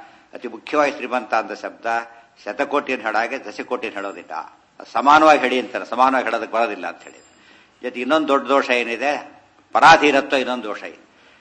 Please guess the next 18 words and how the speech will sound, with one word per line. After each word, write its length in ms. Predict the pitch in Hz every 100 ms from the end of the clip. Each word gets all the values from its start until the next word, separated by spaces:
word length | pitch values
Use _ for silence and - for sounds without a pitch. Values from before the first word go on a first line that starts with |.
| _ - -
ಸ್ವಾತಂತ್ರ್ಯ 520 | 107 110 120 123 139
ಅಸ್ವಾತಂತ್ರ್ಯ 760 | 143 - - 127 113 104 -
ಇನ್ನೊಂದು 220 | 98 127 104
ವಿಶೇಷವಾದ 540 | 92 131 131 123 110
ವ್ಯತ್ಯಾಸ 420 | 101 98 110 104
ಇರೋದ್ರಿಂದ 460 | 107 98 92 131 131 92 95 - - _ 110
ಮುಖ್ಯ 340 | 110 131 123
ಈಕ್ವಲ್ 400 | 127 143 160 160
ಸ್ಟೇಟಸ್ 380 | - 147 147 -
ಕೊಡ್ಲಿಕ್ಕೆ 320 | 127 123 120
ಬರೋದಿಲ್ಲ, 240 | 117 104
ಇಂಪಾರ್ಟೆಂಟ್ 540 | 98 95 120 107 92 82
ಅದು, 140 | -
ಈಕ್ವಲ್ 240 | 113 - 127
ಸ್ಟೇಟಸ್ 320 | 120 107 92
ಕೊಡ್ಲಿಕ್ಕೆ 340 | 104 120 131
ಸಾಧ್ಯ 280 | 107 107 98
ಇಲ್ಲ. 360 | 85 - 60